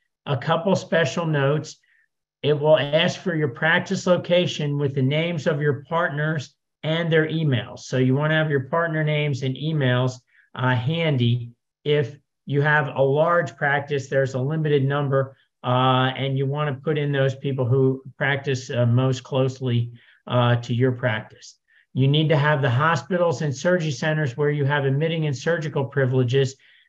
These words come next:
verified by a current letter. And that's a letter that indicates your original appointment date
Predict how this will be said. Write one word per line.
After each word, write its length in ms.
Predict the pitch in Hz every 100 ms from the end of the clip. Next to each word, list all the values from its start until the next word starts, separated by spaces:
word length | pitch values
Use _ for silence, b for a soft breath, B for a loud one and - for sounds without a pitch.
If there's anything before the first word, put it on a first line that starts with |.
| b
verified 920 | 110 110 151 175 185 180 147 139 135 123
by 180 | 127
a 180 | 127 123 - -
current 300 | 175 180 180
letter. 500 | 147 147 127 123 120 - _ _ _ -
And 140 | 139
that's 280 | 160 180 185
a 100 | 180
letter 340 | 170 180 180
that 180 | 156 151
indicates 600 | 160 156 - 156 143 -
your 200 | 139 135
original 720 | 120 123 156 180 180 185 170
appointment 440 | 127 170 165 139 127
date 380 | 131 127 131